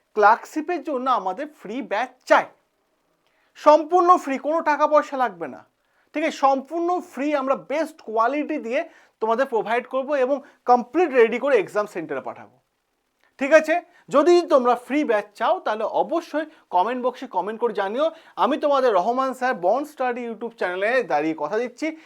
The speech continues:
এই চ্যানেলে YouTube-এ আমি সম্পূর্ণ ফ্রি ক্লাস তোমাদের দিয়ে দেবো।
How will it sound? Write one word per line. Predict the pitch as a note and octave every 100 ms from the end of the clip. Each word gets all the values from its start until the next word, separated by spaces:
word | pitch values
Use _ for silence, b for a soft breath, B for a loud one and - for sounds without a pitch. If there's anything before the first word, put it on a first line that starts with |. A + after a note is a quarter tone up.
| B
এই | - D4 D#4+
চ্যানেলে | D4 B3 A#3 B3+ -
YouTube-এ | G3+ A3+ B3 B3
আমি | A3+ G3+
সম্পূর্ণ | - C4+ D#4 D4+ E4+ D#4
ফ্রি | - A3
ক্লাস | A3 A3 G#3+
তোমাদের | F3 C#3+ A3
দিয়ে | D3+ A2+
দেবো। | - _